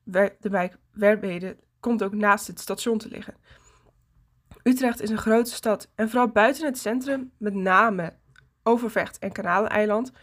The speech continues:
wordt het soms echt wel mas-, moeilijk gemaakt om te fietsen. Zelf heb ik in Groningen gewoond en hier werd het fietsen mij een stuk gemakkelijker gemaakt, ook al is het natuurlijk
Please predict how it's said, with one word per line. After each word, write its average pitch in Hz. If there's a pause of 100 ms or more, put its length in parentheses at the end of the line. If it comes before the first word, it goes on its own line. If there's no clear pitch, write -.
(240)
wordt 226
het 254
soms 254
echt 247
wel 220
mas-, 196 (220)
moeilijk 240
gemaakt 202
om 208
te -
fietsen. - (680)
Zelf 254 (140)
heb 202
ik 185
in 190
Groningen 208
gewoond 202 (160)
en 226
hier 262
werd 277
het 254
fietsen 302
mij 220
een 214
stuk 302
gemakkelijker 233
gemaakt, 170
ook 196
al 202
is -
het 180
natuurlijk 175